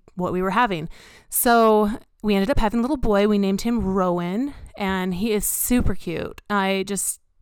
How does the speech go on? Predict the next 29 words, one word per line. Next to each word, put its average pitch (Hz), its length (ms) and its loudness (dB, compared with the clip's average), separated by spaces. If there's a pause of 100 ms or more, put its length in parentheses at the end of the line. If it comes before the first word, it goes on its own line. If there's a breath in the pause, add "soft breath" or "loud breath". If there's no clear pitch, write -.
(120)
so 277 260 2
chill 208 600 2 (140)
<laughs> - 180 -18
and 196 100 -4
adorable, 214 640 2 (320 loud breath)
perfect 359 280 2
little 277 160 4
third 214 280 0
child. 160 460 0
I'm 185 160 0
so 226 240 2
happy 185 260 0
about 165 260 -4
it. 170 160 -8 (540 loud breath)
Um, 185 640 -8
I 202 140 6
am 202 340 0
currently 277 340 -4
exhausted, 226 840 0
as 196 200 -6
you 208 120 -2
can 226 100 -2
imagine, 220 460 -2
with 226 160 0
a 233 40 0
newborn 196 540 0
and 180 220 -4
two 196 180 -4
lo-, 196 200 -2